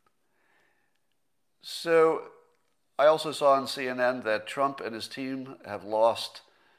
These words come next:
um, or actually this was from the New York Times, they've lost fifty-nine of the sixty election cases they have brought. How many of the fifty-nine,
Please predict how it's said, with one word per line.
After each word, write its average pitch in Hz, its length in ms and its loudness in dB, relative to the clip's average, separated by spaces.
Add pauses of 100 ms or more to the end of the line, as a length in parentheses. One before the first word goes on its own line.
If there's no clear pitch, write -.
(600)
um, 98 480 -2
or 117 120 2
actually 123 280 4
this 110 180 -10
was 98 100 -16
from 98 220 -16
the 92 60 -16
New 92 140 -14
York 90 180 -14
Times, 95 340 -12 (340)
they've 113 180 -6
lost 120 400 0
fifty-nine 147 920 -4
of 107 200 -6
the 101 120 -8
sixty 135 540 -10
election 107 540 -6
cases 104 560 -14
they 95 140 -12
have 95 240 -10
brought. - 460 -14 (1400)
How 165 200 -2
many 160 440 -4
of 110 280 -4
the 110 180 -10
fifty-nine, 127 1120 -6